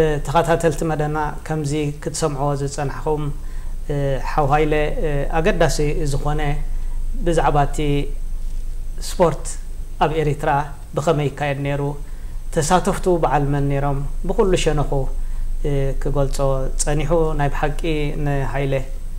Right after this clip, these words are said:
እ፣ ከመስግኖ ይደሊ። እ፣ ይኹን እምበር ኣብ ኤሪትራ እቲ ናይ ጸወታ ኩዕሶ እግሪ ይኹን፣ እ፣ ናይ ዝተፈላለየ ስፖርት፣ እ፣ ከምቲ ክትገልጾ ዝጸናሕኻስ ኣብ ዝለዓለ ደረጃኡ፣ እ፣ በጺሑ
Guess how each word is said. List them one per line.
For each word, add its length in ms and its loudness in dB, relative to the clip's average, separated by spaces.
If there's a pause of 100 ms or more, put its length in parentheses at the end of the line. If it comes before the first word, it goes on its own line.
(240)
እ፣ 120 0 (320)
ከመስግኖ 540 0 (640)
ይደሊ። 400 0 (720)
እ፣ 100 2 (240)
ይኹን 280 4
እምበር 260 6 (140)
ኣብ 280 0 (500)
ኤሪትራ 360 4 (200)
እቲ 180 0 (180)
ናይ 260 4 (680)
ጸወታ 280 4 (100)
ኩዕሶ 320 0
እግሪ 220 2
ይኹን፣ 340 0 (640)
እ፣ 160 0
ናይ 160 4
ዝተፈላለየ 600 2
ስፖርት፣ 380 0 (500)
እ፣ 120 -2 (240)
ከምቲ 260 -4
ክትገልጾ 360 0
ዝጸናሕኻስ 560 -4
ኣብ 160 -2
ዝለዓለ 300 -4 (100)
ደረጃኡ፣ 460 0 (480)
እ፣ 100 -2 (160)
በጺሑ 360 4